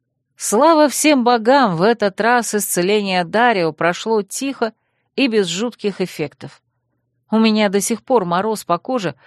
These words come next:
как вспомню, какой ужас пришлось пережить Дару в прошлый раз. Сейчас же, благодаря отсутствию рабского ошейника, перекрывающего магические потоки, и после моего вмешательства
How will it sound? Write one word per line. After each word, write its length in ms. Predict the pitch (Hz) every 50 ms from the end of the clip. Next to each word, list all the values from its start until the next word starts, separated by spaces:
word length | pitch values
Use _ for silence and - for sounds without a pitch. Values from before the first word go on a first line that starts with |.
| - - _
как 180 | - - 208 185
вспомню, 560 | - - - - - 262 285 254 220 185 160
какой 360 | - 170 165 - 214 202 - _ -
ужас 380 | 214 233 247 226 240 240 -
пришлось 480 | - - 175 175 - - 175 185 185 180
пережить 500 | - - 185 190 190 180 196 190 175 160
Дару 260 | 165 185 196 208 208
в 80 | 196 _
прошлый 420 | - 185 180 170 - - 196 208
раз. 320 | 208 202 180 156 - - _ _ _ _ _ _ _ _ _ _ _ _ _ _ _ _ _
Сейчас 460 | - - 214 208 - 320 330 330 294
же, 160 | 226 - 180
благодаря 560 | 160 170 175 165 175 170 190 196 226 247 240
отсутствию 580 | 226 214 - - 262 240 - - - 185 196 196
рабского 480 | 214 233 226 - - - 185 185 185 185
ошейника, 600 | 190 - - 277 269 226 180 147 - 156 135 - _ - - - _
перекрывающего 840 | - 190 190 185 - 180 190 196 202 196 196 190 170 - - 180 175
магические 640 | 170 175 175 180 180 190 185 - 170 - - - 175 170
потоки, 640 | - 170 170 _ - 240 254 240 - - - - _ _ _ _ _ _ _
и 200 | - 165 180 185
после 420 | 180 - 269 302 285 - 302 285 262
моего 360 | 233 226 226 226 247 285 262
вмешательства 840 | 220 214 208 208 - - 302 311 - 202 165 160 - - 131 113 -